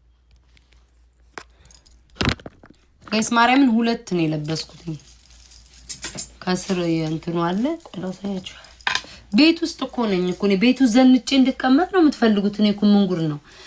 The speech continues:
ለቤት ዘንጠን እንቀመጥ ጋይስ። እንደው ቤት ውስጥ ለመቀመጥ ደግሞ ዘ-፣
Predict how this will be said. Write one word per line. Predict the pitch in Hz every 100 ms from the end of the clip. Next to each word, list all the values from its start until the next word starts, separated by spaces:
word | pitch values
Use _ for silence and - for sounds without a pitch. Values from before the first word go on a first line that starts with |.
| - 233
ለቤት | 285 330 370 -
ዘንጠን | 311 311 311 320 320
እንቀመጥ | 320 330 370 311 240
ጋይስ። | - 180 165 -
እንደው | 180 185 175
ቤት | 226 208
ውስጥ | 214 -
ለመቀመጥ | 196 202 214 247 277 269
ደግሞ | 320 269
ዘ-፣ | 233